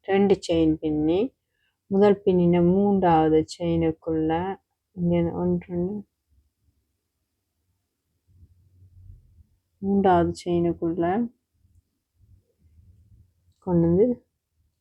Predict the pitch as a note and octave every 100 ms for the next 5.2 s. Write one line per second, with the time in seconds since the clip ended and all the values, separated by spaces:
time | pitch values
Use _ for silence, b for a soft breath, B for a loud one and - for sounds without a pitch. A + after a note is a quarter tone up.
0 | _ _ _ _ _ _ - - G#3 G3
1 | - - F3+ - - F3 D#3+ D#3 G#2+ -
2 | _ _ _ _ _ _ _ _ _ _
3 | _ _ _ G3 F#3+ F3+ E3+ G3+ A3+ G#3
4 | G#3 G3 G#3 F#3+ F3 E3 D#3 D#3 E3 E3
5 | E3+